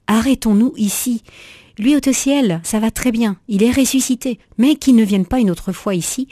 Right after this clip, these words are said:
parce que nous n'y arrivons pas. » Le pape François a conclu sa méditation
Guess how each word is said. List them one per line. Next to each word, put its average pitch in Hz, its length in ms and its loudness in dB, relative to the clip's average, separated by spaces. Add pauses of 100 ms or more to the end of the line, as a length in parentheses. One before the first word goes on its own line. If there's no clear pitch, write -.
(220)
parce - 260 -4
que - 140 -4
nous 180 180 2
n'y 175 300 0
arrivons 156 560 -4
pas. » 135 220 -8 (1500)
Le 196 80 -4
pape 254 180 -6
François 214 340 -4
a 214 60 -4
conclu 190 320 -6
sa 196 160 -4
méditation 180 760 -6